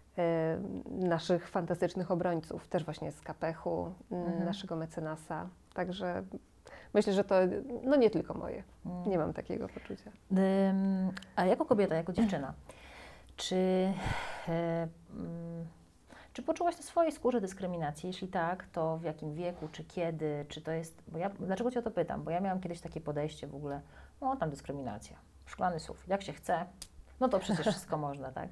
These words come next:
Speaker 2: Te babskie spotkania, po co? Jeszcze też jest takie, że trochę nam się wmawia, w cudzysłowie nam się wmawia, ale my wchodzimy w takie schematy, które nam funduje, no, patriarchat tak naprawdę, ten system, w którym żyjemy.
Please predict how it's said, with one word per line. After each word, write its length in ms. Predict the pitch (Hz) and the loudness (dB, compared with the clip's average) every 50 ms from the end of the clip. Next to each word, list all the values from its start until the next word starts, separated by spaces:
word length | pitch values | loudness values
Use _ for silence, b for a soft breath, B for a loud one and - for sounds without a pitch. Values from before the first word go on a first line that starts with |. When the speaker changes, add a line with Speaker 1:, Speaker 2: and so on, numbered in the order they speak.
| B B B B B B B B | B B B B B B B B
Speaker 2:
Te 60 | - | -2
babskie 300 | - 139 139 143 - - - | 2 2 2 2 0 -10 -12
spotkania, 460 | - - 147 - - 143 143 131 143 | -10 -10 -12 -6 -6 -6 -6 -6 -4
po 100 | - 240 | -4 0
co? 120 | 247 269 | 0 2
Jeszcze 220 | - 202 190 - 196 | 0 0 0 -4 -2
też 180 | 208 247 247 | -2 -2 -2
jest 140 | - 208 - | -2 -4 -4
takie, 240 | - 190 190 185 180 | -4 -4 -2 -2 0
że 260 | 175 175 175 175 185 - B B B B B B | 2 2 2 2 2 -2 B B B B B B
trochę 180 | - 269 339 | 0 4 6
nam 120 | 339 294 262 | 6 4 6
się 120 | - 233 | 2 2
wmawia, 400 | 196 202 214 247 254 202 156 151 | 4 6 6 8 6 6 4 2
w 40 | 156 | 0
cudzysłowie 460 | - 175 165 165 165 - 190 175 165 | -2 -6 -6 -6 -2 0 2 2 2
nam 140 | 160 156 160 | 2 0 0
się 120 | 165 175 | -2 -2
wmawia, 280 | 160 160 151 147 156 151 | 0 0 0 0 2 2
ale 120 | 151 160 | 2 4
my 100 | 185 214 | 2 2
wchodzimy 400 | 226 220 - 190 180 226 311 302 | 2 2 0 0 2 2 0 0
w 40 | - | -2
takie 180 | - 214 - 196 | -2 -4 -4 -4
schematy, 440 | - - 190 175 190 220 254 - - | -6 -2 0 2 2 2 0 0 -4
które 220 | - - 185 180 | -2 0 0 2
nam 120 | 180 180 | 2 2
funduje, 580 | 180 - - 180 180 196 208 208 190 175 165 160 202 | 0 -2 -2 -2 2 4 6 6 6 6 4 4 2
no, 80 | 202 | 0
patriarchat 580 | 202 - 190 185 226 254 214 175 - - 170 - | -2 -2 -4 0 4 6 6 6 6 4 -2 0
tak 140 | - 196 - | 0 2 6
naprawdę, 440 | 196 196 185 190 185 165 160 170 180 | 6 6 6 6 6 4 4 4 0
ten 140 | - 196 | -2 0
system, 280 | 196 208 196 196 180 170 | 0 0 0 0 0 -4
w 40 | 170 | -4
którym 220 | - 156 165 165 | -6 -6 -4 -4
żyjemy. 380 | 165 156 147 139 139 160 202 | -4 -4 -4 -4 -2 -2 -2